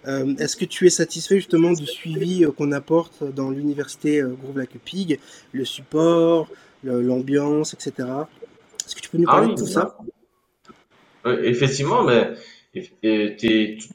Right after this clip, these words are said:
Speaker 2: tout souvent, souvent disponible dès qu'on a besoin de toi, du moins toi et ton équipe, bien sûr. On, on, on, on peut, on peut compter sur toi, la, la, du moins, euh,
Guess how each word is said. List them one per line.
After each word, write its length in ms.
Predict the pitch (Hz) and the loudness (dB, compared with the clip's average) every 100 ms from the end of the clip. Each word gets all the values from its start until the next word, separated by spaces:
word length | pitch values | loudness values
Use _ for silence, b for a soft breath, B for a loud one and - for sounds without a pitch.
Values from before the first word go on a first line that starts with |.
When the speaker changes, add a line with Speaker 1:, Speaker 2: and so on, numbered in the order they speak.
| - | -4
Speaker 2:
tout 420 | 123 117 110 107 | 0 4 4 2
souvent, 540 | - 113 107 104 92 | -4 -6 -2 -2 -2
souvent 300 | - 120 123 | -4 0 0
disponible 440 | - - 110 120 117 | 0 0 0 0 0
dès 100 | 101 | -4
qu'on 140 | 107 | 0
a 80 | 98 | 0
besoin 360 | 95 92 95 95 | 0 -2 -2 -4
de 60 | |
toi, 320 | 92 110 104 98 | 0 2 2 0
du 60 | |
moins 200 | 104 101 95 - | -2 -2 -2 -4
toi 160 | 107 | -4
et 60 | 104 | -2
ton 180 | 101 95 | -4 -4
équipe, 320 | 92 113 95 | -6 -6 -6
bien 160 | 95 | -4
sûr. 340 | 92 - 208 233 b b b b _ | -4 -4 -4 -6 b b b b _
On, 840 | 92 95 95 95 95 95 92 87 - - | -8 -6 -4 -6 -6 -6 -6 -8 -10 -8
on, 180 | 101 - | -8 -6
on, 680 | 92 90 90 85 80 73 73 69 | -8 -6 -6 -10 -10 -10 -10 -12
on 200 | 78 80 | -12 -12
peut, 180 | 98 - _ _ _ _ _ _ _ _ _ 120 | -14 -16 _ _ _ _ _ _ _ _ _ -8
on 100 | - | -6
peut 120 | - | -6
compter 240 | 139 127 123 | -4 -4 -4
sur 200 | 120 110 | -2 -2
toi, 220 | 110 110 | 4 4
la, 260 | 104 92 87 | 6 4 4
la, 320 | 87 87 78 | 2 0 -2
du 140 | 92 98 | -4 -6
moins, 120 | 90 | -4
euh, 320 | 87 85 78 | -2 -2 -4